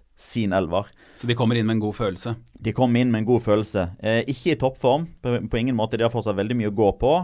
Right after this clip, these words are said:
Speaker 1: men de kommer inn i kampen med det som da tilsynelatende er en skadefri tropp. Toppa elver, tre seire på rad, og generelt god stemning, og med ønske om å, om å ryste Manchester United.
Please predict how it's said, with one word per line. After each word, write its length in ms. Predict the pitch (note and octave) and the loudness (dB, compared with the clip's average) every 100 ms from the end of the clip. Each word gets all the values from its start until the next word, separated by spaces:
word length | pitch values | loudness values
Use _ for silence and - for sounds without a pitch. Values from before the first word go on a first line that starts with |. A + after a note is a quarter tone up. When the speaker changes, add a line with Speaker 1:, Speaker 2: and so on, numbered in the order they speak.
| D#3+ | -2
Speaker 1:
men 480 | B2 A#2+ A#2+ F2 G#2+ | -4 -2 -2 -4 -6
de 140 | A#2 | -6
kommer 320 | A#2+ A#2+ G2 | -2 -2 0
inn 300 | G2+ A2 F#2+ F2 | -2 -2 -4 -4
i 140 | G2+ | -6
kampen 540 | A#2 G2 - G2 G#2+ G#2+ | -4 -6 -6 -6 -4 -2
med 320 | G2 F#2 E2+ - | -2 -2 -4 -8
det 240 | G2 G2+ | -6 -4
som 220 | - G2 - - | -4 -8 -8 -10
da 140 | F#2+ F#2+ - | -6 -6 -6
tilsynelatende 880 | G#2 - G2+ G2+ A2+ F2+ F2 F2+ | -10 -8 -6 -4 -2 -2 -2 -4
er 140 | F2+ F2+ | -2 -4
en 20 | |
skadefri 460 | - F#2+ G2 - E2+ | -2 -2 -2 -6 -6
tropp. 320 | A#2 - - | -8 -8 -10
Toppa 320 | - - G#2 | -8 -2 0
elver, 400 | G2 F2 F#2+ C#3+ - - - | 0 0 -2 -2 -6 -20 -20
tre 240 | - B2+ G#2+ | -6 0 0
seire 320 | A2 G2 F2 | 2 2 2
på 160 | - F#2+ | -2 -2
rad, 240 | B2 E3+ - - - _ | -2 -2 -8 -20 -20 _
og 380 | - A#2 G#2 - - | 2 4 4 2 -4
generelt 480 | G#2+ A2 G#2+ F#2+ - - | -4 -2 0 -2 -6 -20
god 320 | G2+ G#2+ G2+ | -12 -6 -6
stemning, 640 | F#2 - F#2 G#2 G2 F2+ G2 - | -6 -4 -2 -2 -2 -2 -4 -2
og 320 | F#2+ F#2+ F#2 | 0 2 0
med 300 | G2+ G2 G2+ | 0 0 -2
ønske 260 | G2+ - | -4 -6
om 160 | G2 E2+ | -6 -2
å, 120 | E2 E2 - | -2 -2 -4
om 160 | F2 F2 | -6 -2
å 140 | F2+ | -2
ryste 680 | F2 F#2 - - - - D#2+ D#2 | -4 -8 -10 -14 -12 -4 -4 -2
Manchester 480 | E2+ E2 D2+ D#2+ | -10 -10 -14 -10
United. 320 | E2 D2 - | -10 -10 -14